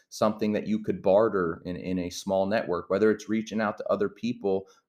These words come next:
uh, with Dangerous Man and having these conversations and figuring out, growing your battle team, growing your tribe of other like-minded people,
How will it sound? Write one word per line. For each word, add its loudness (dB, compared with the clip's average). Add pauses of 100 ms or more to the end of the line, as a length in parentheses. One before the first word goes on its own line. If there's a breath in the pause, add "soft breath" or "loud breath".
uh, 2
with 2
Dangerous 0
Man 0
and -4
having 0
these -6
conversations -4
and -10
figuring 0
out, -2
growing 4
your 2
battle 4
team, -8
growing 2
your 0
tribe 2
of 0
other 2
like-minded -4
people, -4